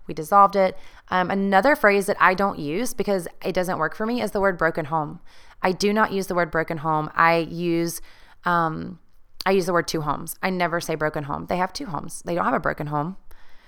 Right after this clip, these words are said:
Um, and that's because I understand the power of language. And when I say broken home, it naturally comes with this downtrodden, sad, woe is me, right? You can kind of feel it, like a broken home. Like, it just, you feel it.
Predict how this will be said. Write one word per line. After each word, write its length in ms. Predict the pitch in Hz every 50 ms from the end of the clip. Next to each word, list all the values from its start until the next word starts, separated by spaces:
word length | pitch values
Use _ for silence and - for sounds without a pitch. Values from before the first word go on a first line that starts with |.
| - - - -
Um, 240 | 196 202 202 196 196
and 80 | 208 208
that's 180 | 202 208 208 -
because 200 | 269 - 247 240
I 80 | 226
understand 460 | - - 196 196 202 - - 190 185
the 60 | 180 170
power 340 | - - 175 175 175 170
of 120 | 165 151 147
language. 380 | 156 156 160 151 151 151 - -
And 100 | - 190
when 100 | 190 190
I 100 | 202 254
say 180 | 247 - 269 254
broken 400 | 185 - 180 175 180 - 185 175
home, 200 | 170 180 185 180
it 80 | 170
naturally 600 | 165 185 185 185 175 180 185 - - 202 185 180 175
comes 440 | - - 165 151 160 185 214 208 208
with 180 | 185 180 -
this 380 | 175 175 175 165 - - - - - - - - - - - - - - 170
downtrodden, 1120 | - 202 190 180 180 185 185 175 - - 180 170 170 170 170 165 170 165 165 165 160 151 - - - - - - - -
sad, 720 | - - - - 202 190 185 185 175 170 170 175 170 160
woe 240 | 175 170 165 160 160
is 180 | 165 160 -
me, 340 | 175 170 156 156 151 156 151 - - - - - - - _ - - - - - - - - _ - -
right? 440 | 202 175 165 160 170 185 220 - - -
You 120 | 202 190
can 180 | - - 185 170
kind 160 | 190 190 165
of 100 | 160 -
feel 240 | - 202 185 165 160
it, 100 | 151 135
like 140 | - -
a 60 | - 156
broken 320 | 151 170 175 - 185 160
home. 280 | 139 160 165 156 143 127
Like, 160 | - 156 -
it 120 | 175 165
just, 220 | - 180 165 - -
you 120 | 170 165
feel 420 | - - - - 175 190 233 214
it. 220 | - - - -